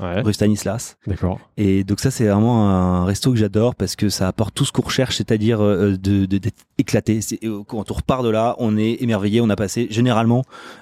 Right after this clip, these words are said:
Speaker 2: euh, une
Speaker 1: Ah bon,
Speaker 2: soirée
Speaker 1: ouais.
Speaker 2: extraordinaire.
Speaker 1: C'est une
Speaker 2: Et c'est ce qu'on
Speaker 1: expérience.
Speaker 2: attend d'un restaurant. Mais
Speaker 1: Ouais.
Speaker 2: c'est l'expérience, c'est-à-dire qu'ils ont pas, il y a pas de concept d'expérience. D'ailleurs, je trouve ça insupportable ces concepts d'expérience.
Speaker 1: Ouais.
Speaker 2: C'est, euh, c'est l'expérience,
Speaker 1: Ça
Speaker 2: euh,
Speaker 1: prend, il y a une s-, il y a,
Speaker 2: c'est
Speaker 1: voilà,
Speaker 2: l'amour
Speaker 1: ouais.
Speaker 2: qu'a mis le patron,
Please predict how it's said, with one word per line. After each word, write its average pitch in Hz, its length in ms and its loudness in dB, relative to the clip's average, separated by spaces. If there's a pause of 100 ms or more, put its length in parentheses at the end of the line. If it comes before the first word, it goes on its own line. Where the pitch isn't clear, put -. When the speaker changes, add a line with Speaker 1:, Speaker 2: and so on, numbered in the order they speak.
Speaker 2:
euh, 107 60 -2
une 104 40 2
Speaker 1:
Ah 117 40 4
bon, - 20 2
Speaker 2:
soirée 113 320 0
Speaker 1:
ouais. 90 280 0
Speaker 2:
extraordinaire. 107 680 -2
Speaker 1:
C'est 110 160 0
une 113 120 4
Speaker 2:
Et 104 100 2
c'est 95 60 -4
ce 123 80 2
qu'on 110 80 4
Speaker 1:
expérience. 113 260 2
Speaker 2:
attend 131 100 2
d'un 113 120 2
restaurant. 101 360 -2 (220)
Mais 135 60 0
Speaker 1:
Ouais. - 20 0
Speaker 2:
c'est 139 100 2
l'expérience, 165 320 0
c'est-à-dire 135 160 -4
qu'ils 123 160 -4
ont 127 60 2
pas, 147 240 2
il 123 60 0
y 117 40 2
a - 40 -4
pas 139 100 0
de - 60 -10
concept 143 380 0
d'expérience. 127 520 0
D'ailleurs, 110 140 2
je - 80 -6
trouve - 100 -6
ça 107 100 -4
insupportable - 540 -2
ces 98 80 -6
concepts 98 260 -6
d'expérience. 104 380 -6
Speaker 1:
Ouais. 107 100 0
Speaker 2:
C'est, 95 140 -4 (500)
euh, 104 180 2
c'est 95 320 -4
l'expérience, 123 580 0
Speaker 1:
Ça 113 80 0
Speaker 2:
euh, 110 100 4
Speaker 1:
prend, 127 260 2
il 123 80 0
y - 20 0
a 117 40 2
une 117 80 2
s-, - 240 -8
il 135 100 -6
y 117 80 2
a, 110 40 2
Speaker 2:
c'est 107 160 0
Speaker 1:
voilà, 123 180 0
Speaker 2:
l'amour 165 480 2
Speaker 1:
ouais. 120 80 0
Speaker 2:
qu'a 117 220 0
mis 123 120 4
le 123 80 0
patron, 143 560 -6